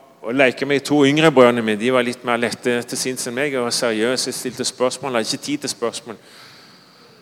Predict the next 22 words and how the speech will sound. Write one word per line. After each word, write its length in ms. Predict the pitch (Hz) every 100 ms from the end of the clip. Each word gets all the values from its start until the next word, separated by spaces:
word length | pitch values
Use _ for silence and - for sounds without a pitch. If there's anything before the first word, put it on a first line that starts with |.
| _ _ _ _ _ _ -
Så 160 | -
når 320 | 143 156 151 127 - - - - _ _ _ _ _ _ _ -
han 160 | 165
fant 220 | 160 165 165
seg 180 | 160 147
en 340 | 143 135 -
annen 200 | 131 139 143
kvinne 400 | 147 120 113 135
og, 300 | 139 117 113
og 60 | 120
sa 220 | - 131
til 160 | 127 123
meg 200 | 127 127
at 100 | 120
han 120 | 127
skulle 280 | - 127 120
reise 240 | 123 120 120
fra, 320 | - 120 147
så 220 | 143 147 127
var 100 | 131
jeg 120 | 131
hverken 420 | 123 - 131 120